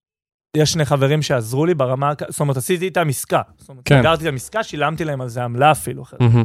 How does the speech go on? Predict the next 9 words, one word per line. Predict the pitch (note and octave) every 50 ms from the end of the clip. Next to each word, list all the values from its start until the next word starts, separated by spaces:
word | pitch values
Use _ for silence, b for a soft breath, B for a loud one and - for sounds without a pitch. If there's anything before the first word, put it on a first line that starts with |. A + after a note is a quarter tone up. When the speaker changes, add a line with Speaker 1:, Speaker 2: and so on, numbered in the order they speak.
| A#2 -
Speaker 1:
זאת | _ -
אומרת, | C3+ B2+
אמרתי, | D3 E3 E3+ E3
"אני | D#3 D3
מוכן | C#3 D3 - E3+ E3+
לקחת | E3+ C#3+ E3 E3+ F3
מכם | D#3 C3+ D3+ C3 B2
כסף, | - - - E3+ F#3 - - C4 C#4 B3+ - - - _ _ _ _ _ _ _ _ _ _ _ -
אה, | B2